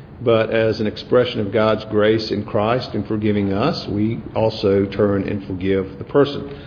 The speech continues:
Now, forgiveness involves forgetting, right? If, if a husband or a wife has forgiven the other, it means that they don't bring it up two weeks later again as fresh fodder in an argument. It's forgotten. It's buried.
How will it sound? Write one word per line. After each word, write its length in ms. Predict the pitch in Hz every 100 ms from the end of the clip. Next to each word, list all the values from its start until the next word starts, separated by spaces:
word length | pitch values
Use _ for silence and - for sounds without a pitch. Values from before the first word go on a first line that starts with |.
| - - -
Now, 300 | 139 131 120
forgiveness 840 | 135 120 147 151 139 151 - - - - - - - -
involves 920 | - 135 123 127 135 156 147 - - - - - -
forgetting, 680 | 170 147 190 175 107 - - - - -
right? 420 | 104 120 151 -
If, 340 | 117 110 -
if 140 | 110 -
a 100 | 107
husband 400 | 127 147 160 143
or 120 | 120
a 80 | 107
wife 340 | 117 139 147 143
has 120 | 120
forgiven 440 | - 113 131 143 123
the 140 | 120
other, 500 | 160 143 147 175 - - - - - -
it 140 | 131
means 320 | 131 139 143
that 160 | 143 127
they 80 | 147
don't 180 | 180 160
bring 160 | 190
it 80 | 190
up 260 | 262 - -
two 120 | 165
weeks 260 | 156 147
later 540 | 147 185 190 101 - -
again 500 | 139 147 165 127 110
as 140 | 123 -
fresh 300 | 156 143 143
fodder 400 | - 160 156 123
in 160 | 123 131
an 80 | 139
argument. 500 | 170 175 123 87 73 - - -
It's 180 | 156 156
forgotten. 680 | - 160 160 185 - 107 92 - -
It's 160 | 151 143
buried. 640 | 113 147 180 170 104 87